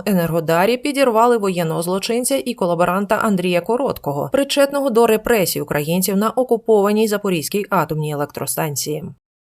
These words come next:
"нато не буде перехоплювати ракети та безпілотники над Україною, так як робить це над Ізраїлем, тому що це було б втягненням Альянса у війну". Про це заявила заступниця речника Пентагону Сабріна Сінг.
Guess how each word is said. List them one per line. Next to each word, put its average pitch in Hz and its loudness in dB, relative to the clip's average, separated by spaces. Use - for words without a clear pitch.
"нато 247 4
не 214 4
буде 254 2
перехоплювати 196 0
ракети 214 0
та 226 2
безпілотники 185 -2
над 156 -4
Україною, 175 -2
так 180 -2
як 220 -2
робить 233 2
це 226 0
над 190 -2
Ізраїлем, 147 0
тому 269 0
що 233 0
це 269 2
було 302 0
б 226 -10
втягненням 196 0
Альянса 151 -2
у 190 0
війну". 151 -4
Про 240 0
це 269 2
заявила 247 4
заступниця 196 0
речника 160 0
Пентагону 175 0
Сабріна 175 -2
Сінг. - -6